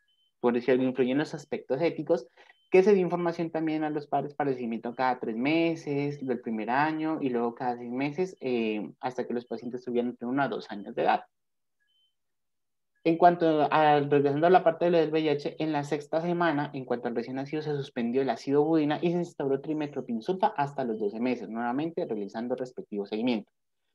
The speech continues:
Si la madre resultaba positiva para sífilis, eh, se administraba la pauta de penicilina como tal, especialmente al recién nacido, durante diez días,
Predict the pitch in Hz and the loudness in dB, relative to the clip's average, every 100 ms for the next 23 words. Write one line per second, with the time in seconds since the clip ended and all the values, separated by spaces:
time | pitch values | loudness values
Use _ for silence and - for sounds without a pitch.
0 | _ _ _ _ 117 110 113 151 165 147 | _ _ _ _ -6 -4 0 2 4 4
1 | 139 117 113 113 120 131 139 143 147 147 | 2 -2 -2 -2 -2 -4 -6 -4 -4 -2
2 | 151 151 160 156 160 214 - 123 117 110 | -4 -6 -10 -8 -6 -6 -2 -2 0 -2
3 | 107 - _ 123 123 120 117 110 117 120 | -4 -10 _ -2 0 -2 -2 2 4 4
4 | 120 127 120 131 131 135 127 117 110 107 | 4 2 -2 0 -2 -2 -4 -4 -8 -8
5 | 101 127 135 156 294 - - 113 107 104 | -8 -8 -2 -2 -2 -6 -8 -8 -8 -6
6 | 120 123 117 113 98 - 175 147 104 101 | -6 -6 -6 -8 -8 -4 -4 -2 -6 -8
7 | 101 101 101 95 98 73 | -8 -4 -2 -2 -6 -8